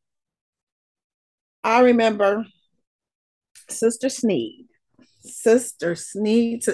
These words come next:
and she was an older lady. Sister Sneed was an older lady. She was a, a, a preacher's wife.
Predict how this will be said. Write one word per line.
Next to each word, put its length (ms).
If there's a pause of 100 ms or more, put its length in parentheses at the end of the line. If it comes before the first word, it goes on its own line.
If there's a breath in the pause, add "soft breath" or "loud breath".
and 120
she 120
was 300
an 160 (160)
older 340
lady. 380 (960 soft breath)
Sister 340
Sneed 400
was 260
an 140 (240)
older 400
lady. 440
She 200
was 220
a, 80
a, 640 (180)
a 100
preacher's 480
wife. 560